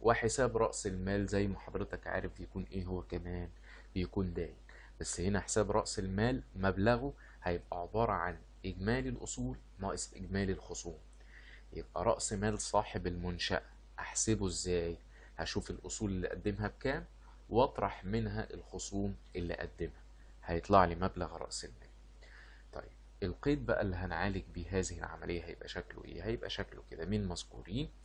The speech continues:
حساب الأراضي، حساب المباني، حساب السيارات، حساب الأساسات، حساب بقية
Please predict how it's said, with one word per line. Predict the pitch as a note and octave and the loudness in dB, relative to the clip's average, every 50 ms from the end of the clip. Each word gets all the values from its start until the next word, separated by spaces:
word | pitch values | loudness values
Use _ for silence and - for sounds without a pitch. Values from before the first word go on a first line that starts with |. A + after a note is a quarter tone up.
| - - - - - - - | -20 -18 -18 -18 -18 -18 -12
حساب | - - E2+ - G2+ F2+ F2 | -8 -6 0 4 4 4 4
الأراضي، | E2 - - - E2+ F#2 G#2+ A2+ A#2+ - - | 2 -4 -6 -4 -2 0 0 -2 -4 -8 -14
حساب | - - - F#2 D#2 | -8 -2 -2 0 0
المباني، | D#2+ - - - - D#2+ F2 G#2 A2+ A#2+ | -2 -6 -12 -10 -6 -4 -4 -4 -4 -6
حساب | - - - D#2 - | -8 -8 -8 -6 -6
السيارات، | - - - - - - - - - G2+ A#2 - | -6 -8 -8 -8 -8 -8 -6 -4 -2 -2 -2 -2
حساب | - - - - E2+ - | -4 -10 -8 -8 -8 -8
الأساسات، | - - - - - D#2 D2+ - D#2+ F#2 A2 - - - - - - - - | -10 -12 -12 -10 -10 -8 -6 -2 -2 -2 -2 -2 -6 -14 -20 -20 -16 -12 -8
حساب | E2+ - - F2+ D#2+ - - - | -2 2 4 4 2 2 2 0
بقية | F2 - A2 | 0 0 -2